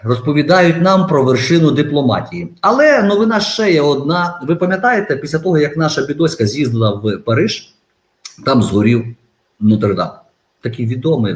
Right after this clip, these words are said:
Нотр-Дам де Парі, відомий собор. От, і він згорів, там була пожежа, і його зараз відреставрували. Так от я вам хочу сказати, що саме Дональд Трамп буде на відкритті цієї споруди,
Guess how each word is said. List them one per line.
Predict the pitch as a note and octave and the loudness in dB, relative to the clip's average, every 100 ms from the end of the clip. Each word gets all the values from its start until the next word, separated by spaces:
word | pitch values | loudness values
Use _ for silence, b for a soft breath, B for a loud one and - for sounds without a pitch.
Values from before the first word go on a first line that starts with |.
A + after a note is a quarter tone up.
| - A2 | -4 -2
Нотр-Дам | A2+ B2 A#2+ G2+ | 0 0 0 0
де | G2 | -2
Парі, | G2 F#2 - b - | -4 -6 -8 b -4
відомий | A#2+ D3+ B2+ | 0 2 2
собор. | G#2 C3 D#3+ G3 E3+ - B B B B B - | 0 0 2 0 -2 -10 B B B B B -4
От, | C#3+ D#3 C#3 - - | 2 4 4 0 -4
і | D3 | 0
він | G3 E3+ | 4 4
згорів, | C3 D3 G3 F3 | 2 2 2 2
там | D3+ | 2
була | D#3+ D#3+ | 4 2
пожежа, | D#3 D#3+ A3 F3+ F3+ | 4 2 4 2 2
і | E3+ | 4
його | E3+ G3 G#3 | 4 4 4
зараз | G3 F#3 F3+ | 4 2 2
відреставрували. | F3 E3 E3+ E3+ D#3+ D#3 A#2+ F#2+ F#2+ | 0 0 0 0 2 2 0 -2 -2
Так | E3+ G#3+ | -4 -2
от | C4 | -2
я | B3 | 0
вам | A#3+ G#3+ | 0 0
хочу | A#3 A3 | -2 -2
сказати, | G3+ G#3 F3+ F#3 G#3 G#3 F#3 | -2 -2 2 2 0 0 -2
що | - - E3+ E3+ E3+ E3 D3+ | -2 -2 0 2 4 4 2
саме | D#3 D#3+ D#3 D3 | 0 0 2 0
Дональд | C#3+ D3+ D3 C#3 C3+ - | 2 2 2 0 -4 -4
Трамп | C#3+ D3 F3+ G3 - | 0 2 2 -2 -8
буде | A#2+ A#2 C3+ C3+ C#3+ | -10 -8 -6 -2 0
на | C3+ B2+ A#2+ A#2+ | 0 0 0 0
відкритті | A#2 - A#2+ A2+ A#2 A#2 D3+ G#3+ - _ _ _ _ _ _ _ _ _ _ _ _ _ _ _ _ _ - | -2 -2 -4 -4 -4 -2 -2 -4 -10 _ _ _ _ _ _ _ _ _ _ _ _ _ _ _ _ _ -8
цієї | - C3+ C3+ C3 A#2+ | 0 0 2 0 -2
споруди, | - D#3+ F#3 F#3+ A2 | -4 -2 0 0 -2